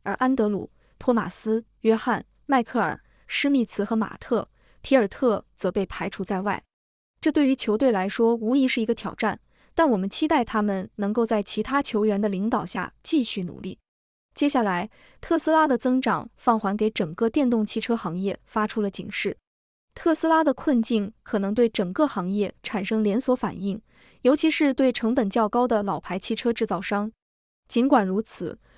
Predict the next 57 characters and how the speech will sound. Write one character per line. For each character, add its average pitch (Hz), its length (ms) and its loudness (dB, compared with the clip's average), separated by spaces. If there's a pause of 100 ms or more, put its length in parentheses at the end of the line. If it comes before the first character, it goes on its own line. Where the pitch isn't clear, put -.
(200)
我 220 80 4
们 220 140 4
仍 214 180 4
然 247 220 4
对 226 160 4
特 - 180 -2
斯 240 140 -2
拉 247 200 4
保 185 200 -6
持 - 140 -6
乐 196 180 0
观， 196 320 -2 (340)
并 269 160 4
认 294 180 4
为 226 240 2 (120)
他 247 160 -2
们 233 40 2
的 220 120 4
谨 180 200 -6
慎 247 200 0
策 240 240 2
略 190 160 -4
是 185 100 -8
正 190 240 -2
确 - 200 -8
的。 - 180 -16 (560)
在 302 240 4
篮 240 180 4
球 277 180 2
领 202 240 -2
域， 202 280 -4 (320)
肯 247 120 -2
塔 285 160 0
基 254 140 -4
大 262 180 0
学 196 440 -2
获 285 200 2
得 214 140 2
了 220 100 2
两 185 220 -2
位 202 140 -2
新 320 240 -2
的 294 100 2
承 196 220 -4
诺 196 100 -2
球 185 220 -6
员， 180 260 -6 (420)
这 302 120 2
将 320 160 2
对 302 160 4
球 214 240 -2
队 262 160 2
的 220 100 0
未 285 160 2
来 220 160 0
发 294 240 -2
展 220 240 -4